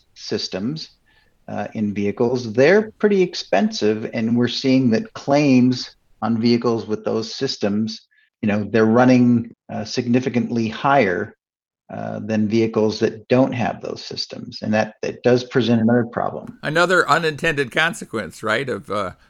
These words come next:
Speaker 2: putting
Speaker 1: Yes.
Speaker 2: these safety, uh, electronics like blind spot monitoring and rear cross traffic alert, those kinds of things. They sound terrific. They really are terrific. They work wonderfully well. But, uh, when your car, <laughs> car has a problem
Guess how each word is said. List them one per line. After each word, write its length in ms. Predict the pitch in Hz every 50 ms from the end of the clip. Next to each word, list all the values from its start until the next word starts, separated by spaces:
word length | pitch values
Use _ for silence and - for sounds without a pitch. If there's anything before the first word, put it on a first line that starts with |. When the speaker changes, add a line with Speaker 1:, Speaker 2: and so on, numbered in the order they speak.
| - _
Speaker 2:
putting 320 | - 165 156 147 139 120
Speaker 1:
Yes. 140 | 120 113 98 -
Speaker 2:
these 60 | - -
safety, 540 | 147 143 143 139 - 139 131 120 117 -
uh, 180 | - 113 110 98
electronics 640 | 113 117 120 117 - - 127 117 117 123 127 - -
like 160 | 110 107 - _ _ _ _
blind 320 | 117 113 113 117 120 117 -
spot 340 | - - 127 117 110 - 104
monitoring 880 | 107 107 107 110 107 107 101 104 104 101 101 104 104 101 104 104 104 95
and 220 | 85 85 82 87
rear 220 | 95 101 104 98
cross 360 | - - - 107 101 104 - -
traffic 460 | - - 104 104 104 - 101 92 -
alert, 320 | 90 92 92 90 85 -
those 280 | - 104 120 143 135 -
kinds 420 | - - 113 117 123 123 120 110
of 140 | 113 95 -
things. 420 | - - 78 76 90 117 120 - _ _ _ _ _ _ _ _ _ _
They 120 | - 123
sound 340 | - - 147 147 165 185 175
terrific. 360 | - 147 143 175 - - -
They 120 | - 147 127
really 260 | 131 139 135 123 113
are 160 | 117 131 190
terrific. 500 | 202 - - 123 110 98 - - 104 -
They 140 | - 101 101
work 340 | 95 101 123 165 165 _ -
wonderfully 480 | 92 107 107 110 104 - - - 95
well. 500 | 92 87 110 135 165 156 117 113 123 - _ _ - - _ _ _ _ _ -
But, 400 | 120 127 127 123 123 113 - -
uh, 220 | 120 117 110 107
when 200 | 98 104 113 117
your 120 | 117 120 113
car, 360 | - - 147 139 156 160 - - - - - - - -
<laughs> 320 | 160 127 160 165 - _
car 400 | - - - 135 151 165 160 - -
has 220 | 151 147 135 110
a 60 | 113
problem 680 | 98 - 127 120 170 208 196 143 113 104 110 208 -